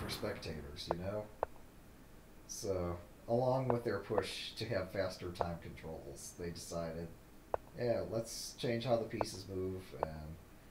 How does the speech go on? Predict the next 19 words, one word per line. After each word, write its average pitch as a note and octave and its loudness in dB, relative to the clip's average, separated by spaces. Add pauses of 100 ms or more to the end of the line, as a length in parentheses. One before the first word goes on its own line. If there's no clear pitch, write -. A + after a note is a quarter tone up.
(220)
add G2+ 0
this - 8
thing - 6
in - 4
about F2 4
exploding, F2+ 0
and, - -6
you E2+ -4
know, F2+ 2
while F2+ 2
we're E2 -2
at G2+ 2
it, G2+ -2
exploding G2 0
takes F#2 -2
priority E2 0
over - 2
check." - 6 (1300)
Um, D2 -4